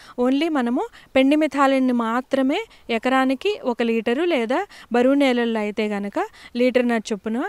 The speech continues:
వాడుకోవాల్సిన అవ-, అవసరం ఉంటుంది. ఒకవేళ మొలిచిన తర్వాత వాడుకోదగ-, వాడుకోవాలనుకుంటే మాత్రము, ఆ, మనకి ఏ విధమైన కలుపు మందులు మాత్రము ప్రస్తుతము, ఆ, అంతర పంటగా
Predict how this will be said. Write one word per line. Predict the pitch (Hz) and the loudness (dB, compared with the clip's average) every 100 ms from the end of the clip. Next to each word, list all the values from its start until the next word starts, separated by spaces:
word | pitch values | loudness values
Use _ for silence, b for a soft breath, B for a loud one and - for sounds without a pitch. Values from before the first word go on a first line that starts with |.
| 427 226 | -6 -4
వాడుకోవాల్సిన | 208 202 214 202 190 196 | -2 0 0 -2 -2 -6
అవ-, | 185 196 | -6 -6
అవసరం | 185 185 208 202 | -8 -6 -6 -6
ఉంటుంది. | 185 190 196 294 427 B B B | -6 -8 -6 -4 -6 B B B
ఒకవేళ | 269 277 285 294 285 | 2 4 4 4 2
మొలిచిన | 269 285 311 330 330 | 4 2 2 -2 0
తర్వాత | 294 254 247 247 | 0 2 0 0
వాడుకోదగ-, | 311 254 233 233 254 233 214 214 233 | 0 0 0 -2 -2 -2 -4 -6 -4
వాడుకోవాలనుకుంటే | 226 220 226 247 220 214 214 214 208 208 | 0 0 0 0 0 -2 -2 -4 -4 -4
మాత్రము, | 196 190 196 226 226 349 440 B B B B 240 | -4 -6 -6 -4 -2 -2 -4 B B B B -2
ఆ, | 226 220 | -2 0
మనకి | 240 233 240 226 220 - | 0 0 0 0 0 4
ఏ | 254 262 | 8 8
విధమైన | 277 262 247 247 269 | 8 4 4 2 2
కలుపు | 240 220 220 | 2 2 2
మందులు | 240 233 226 208 | 0 2 0 0
మాత్రము | 202 190 240 285 | -2 -4 -4 -2
ప్రస్తుతము, | 233 196 226 220 240 415 - B B B | -4 -4 -6 -4 -4 -4 -10 B B B
ఆ, | 220 226 | -6 0
అంతర | 247 277 311 311 | 0 4 4 4
పంటగా | 269 254 254 254 247 233 | 2 0 0 0 0 -2